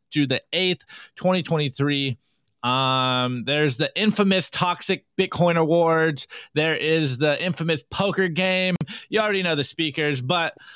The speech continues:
let's get into all this conversation that, uh,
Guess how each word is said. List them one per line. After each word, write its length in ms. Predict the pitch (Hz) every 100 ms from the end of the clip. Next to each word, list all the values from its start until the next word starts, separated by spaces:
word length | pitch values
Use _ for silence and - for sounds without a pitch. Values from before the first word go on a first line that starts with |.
| - -
let's 200 | 214 -
get 160 | 190
into 640 | 160 147 - 160 147 139 131 -
all 180 | 151 156
this 160 | 143 135
conversation 760 | 151 139 135 - 135 127 139
that, 240 | 131 127 127
uh, 600 | 127 127 127 123 123